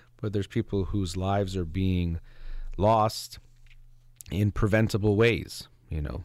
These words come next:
and this book talks about those types of things, even malaria, for example, that still is killing many people, or,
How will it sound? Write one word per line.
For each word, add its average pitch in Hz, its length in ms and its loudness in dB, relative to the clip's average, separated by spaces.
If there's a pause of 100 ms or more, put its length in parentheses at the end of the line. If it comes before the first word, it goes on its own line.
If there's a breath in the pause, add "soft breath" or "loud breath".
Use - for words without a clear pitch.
(100)
and 76 300 -4
this 82 140 -6
book 76 220 -8
talks - 280 -2
about 85 260 -4
those 80 200 -4
types - 240 -2
of - 80 -4
things, 95 400 0
even 76 320 -4
malaria, 98 560 2
for 80 180 -8
example, 76 540 -4
that 73 160 -6
still 78 260 -2
is 71 160 -6
killing 76 380 -2 (600 loud breath)
many 78 220 2
people, 73 460 -4
or, 73 340 -2